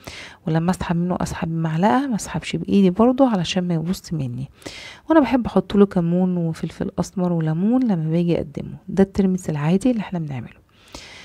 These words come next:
نبدأ دلوقتي نعمل المخلل. عندي هنا برطمان ازاز،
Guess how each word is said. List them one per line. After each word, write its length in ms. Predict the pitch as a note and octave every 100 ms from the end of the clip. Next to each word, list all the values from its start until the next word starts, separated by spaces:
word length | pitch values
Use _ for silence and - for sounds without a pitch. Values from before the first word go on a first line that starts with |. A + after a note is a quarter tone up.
| - -
نبدأ 280 | C#4+ C4 -
دلوقتي 460 | D#3+ E3 - -
نعمل 360 | F3 E3 D3+ - -
المخلل. 600 | D3 D#3 - A3+ D4 D4+ - _ _ _ _ _ _ _ _ _ _ _ _ _ -
عندي 340 | G#3+ A#3+ G3 F3+
هنا 80 | F3+
برطمان 500 | D3+ - D#3 E3+ F3+
ازاز، 480 | E3+ G#3+ C#4+ C4